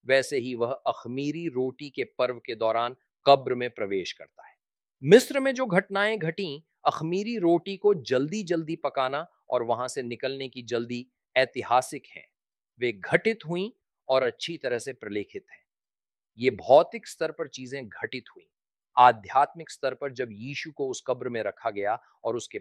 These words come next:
पाप रहित शरीर ने सरने से इनकार कर दिया और फिर वह जी उठा, तो अख़मीरी रोटी का पर्व पूरा हुआ।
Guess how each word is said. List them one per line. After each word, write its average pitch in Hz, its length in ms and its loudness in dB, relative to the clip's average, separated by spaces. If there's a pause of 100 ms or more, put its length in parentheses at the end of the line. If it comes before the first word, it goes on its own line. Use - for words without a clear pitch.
(140)
पाप 135 340 8
रहित 123 320 -6
शरीर 110 420 -6
ने 82 140 -18 (300)
सरने 131 440 0
से 123 160 -8
इनकार 110 360 2
कर 110 180 -8
दिया 101 260 -8 (440)
और 120 300 4
फिर 151 180 -2
वह 120 200 -4
जी 104 260 -8
उठा, 98 320 -6 (300)
तो 120 60 -2
अख़मीरी 123 500 -4
रोटी 107 280 -10
का 101 120 -6 (180)
पर्व 90 160 -4 (280)
पूरा 92 200 -10 (120)
हुआ। - 240 -20